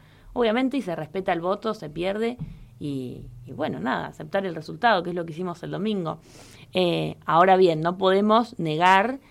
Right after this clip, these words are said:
eh, que, que es una persona que demostró, por ejemplo, en el debate no tener absoluto conocimiento del Estado. Eh, entonces, bueno, que se haya armado un gabinete a su alrededor con gente que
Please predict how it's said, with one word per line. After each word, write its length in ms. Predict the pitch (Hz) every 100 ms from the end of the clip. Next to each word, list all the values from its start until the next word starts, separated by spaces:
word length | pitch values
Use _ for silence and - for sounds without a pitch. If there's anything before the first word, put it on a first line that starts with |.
| - _ -
eh, 460 | 160 143 139 139 -
que, 160 | - 147
que 80 | 208
es 80 |
una 160 | 262 226
persona 380 | 170 160 254 247
que 200 | 165 156
demostró, 680 | 151 160 156 156 - 208 214
por 120 | 190
ejemplo, 300 | 156 196 190
en 60 |
el 60 | 160
debate 260 | 165 208 220
no 120 | 175
tener 280 | 170 170 165
absoluto 360 | 156 160 160
conocimiento 540 | 160 147 147 156 156 151
del 140 | 139
Estado. 440 | 143 196 180 151 156 - - - - -
Eh, 380 | 160 151 143 143
entonces, 340 | 147 160 190
bueno, 320 | 185 202 156 - -
que 120 | 160
se 140 | 156 180
haya 200 | 190 208
armado 320 | 180 196 202
un 80 | 190
gabinete 400 | 175 180 190 190
a 60 |
su 160 | 170 180
alrededor 840 | 170 175 175 180 196 196 196 214 - -
con 180 | - 165
gente 360 | 156 190 175
que 100 | 156